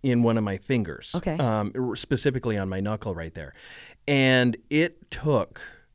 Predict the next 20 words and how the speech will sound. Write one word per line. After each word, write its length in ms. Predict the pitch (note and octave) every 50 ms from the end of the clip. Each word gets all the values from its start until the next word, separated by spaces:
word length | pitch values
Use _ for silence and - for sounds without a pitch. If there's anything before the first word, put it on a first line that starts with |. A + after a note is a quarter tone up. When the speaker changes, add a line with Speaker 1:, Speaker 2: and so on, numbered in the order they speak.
| _ _ _ _ _ _ _ _ _ _ _ _ _ _ _ _ _ - -
Speaker 1:
about 440 | F#2+ F#2 G#2 A2 A2 A#2 B2 B2
a 40 | B2
year 600 | A2+ G2+ G2 F#2+ F#2+ G2 F#2+ F2+ D#2+ C#2+ C2 - - - _ _ _ _
for 160 | - - A2+
Speaker 2:
Really? 400 | C3 D3+ G3+ A#3 G3+ C#3 A2+ G#2
Speaker 1:
that, 80 | G#2+ G#2+
for 120 | A#2+ A2
that 220 | F#2+ G2 F#2 F#2 -
to 80 | - F#2
heal. 420 | - - G2+ F#2 D#2+ C#2 B1 A#1+ _ -
I 220 | G#2 A2 A#2 C3
was 300 | C3+ C3+ C#3 C3 G#2 G2
not 280 | A#2+ A2+ A2+ A#2 A#2 - -
able 380 | B2 A#2+ A#2+ B2 A#2 A#2 A2 G2+
to, 340 | - - A2+ G2+ G2 F#2+ -
with 300 | - A#2+ A2+ G#2+ F#2+ -
full 200 | - - - C3 A#2
Speaker 2:
Full 180 | G#2 G#2 G#2
grip. 220 | G3+ G3 - B2+ A#2+
Speaker 1:
strength, 300 | A#2 - G#2+ G2+ -